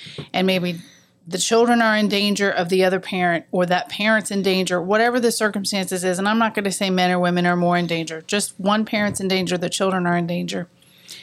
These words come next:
and you've got the parent who has the children and they leave.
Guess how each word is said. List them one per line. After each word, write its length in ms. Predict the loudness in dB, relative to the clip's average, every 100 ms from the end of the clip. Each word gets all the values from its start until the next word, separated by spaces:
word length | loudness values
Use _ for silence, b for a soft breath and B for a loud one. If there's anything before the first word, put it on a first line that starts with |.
| B -2
and 120 | 0
you've 120 | 2
got 160 | 0 -2
the 60 |
parent 440 | -6 -2 0 0 -2
who 140 | 0
has 220 | 0 0
the 80 | -4
children 420 | 0 0 2 0
and 160 | 0 0
they 100 | 0
leave. 420 | 0 -2 -2 -4